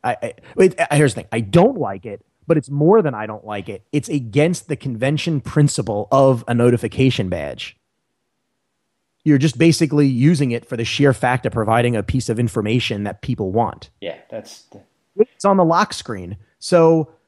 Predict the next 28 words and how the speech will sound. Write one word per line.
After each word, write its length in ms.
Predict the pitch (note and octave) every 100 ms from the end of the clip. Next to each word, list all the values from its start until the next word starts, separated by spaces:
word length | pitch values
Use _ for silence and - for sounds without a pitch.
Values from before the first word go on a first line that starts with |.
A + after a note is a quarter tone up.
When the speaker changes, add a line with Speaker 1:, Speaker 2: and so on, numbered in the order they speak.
| _
Speaker 1:
I 60 | D#3+
mean, 300 | F3 E3+ D#3
if 160 | D3+ C#3
you 120 | F3+
didn't, 300 | B3 A#3 G3+
if 80 | C3
you 100 | G3+
weren't 200 | C4 A3
already 260 | F3+ F#3 D3
in 100 | D#3+
the 120 | C#3+
app 260 | A#2+ D#3+
or 100 | C3+
you 100 | B2+
weren't 180 | B2+ D3+
doing 200 | A2+ C3+
something, 280 | C#3+ D#3+ E3
when 100 | C3+
you 60 | C3
open 220 | C#3 F#3
your 80 | C#3+
phone, 220 | C#3 C#3+
you're 60 | C3
gonna 140 | B2+
see 120 | C3
the 80 | B2+
date 260 | G2 B2 -
anyway. 600 | A2 B2 F3+ G#3+ A#3 F#3